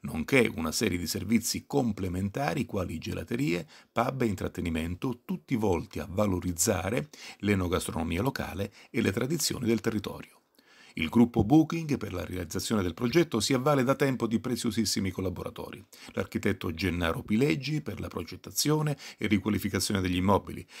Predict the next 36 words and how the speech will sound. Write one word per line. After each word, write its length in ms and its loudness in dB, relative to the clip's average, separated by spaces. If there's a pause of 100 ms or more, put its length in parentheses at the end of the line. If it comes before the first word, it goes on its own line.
(100)
e 120 -12
per 160 -2
la 80 0
direzione 400 2
del 140 2
progetto 560 -2
dal 420 -2
dottor 440 -4
Fabio 380 -2
Grande 540 -4
e 120 -4
dei 200 0
suoi 260 -2
collaboratori. 720 0 (1080)
Ciò 160 0
che 120 6
rende 300 6
questo 240 0
progetto 460 2
ancor 340 0
più 180 -2
rilevante 720 2 (220)
è 80 2
l'utilizzo 560 2
di 140 4
immobili 500 4
comunali 560 0
in 140 4
seguito 400 2
a 20 4
una 160 0
convenzione 640 2
con 120 -8
lo 60 -8
stesso 300 0
comune 400 2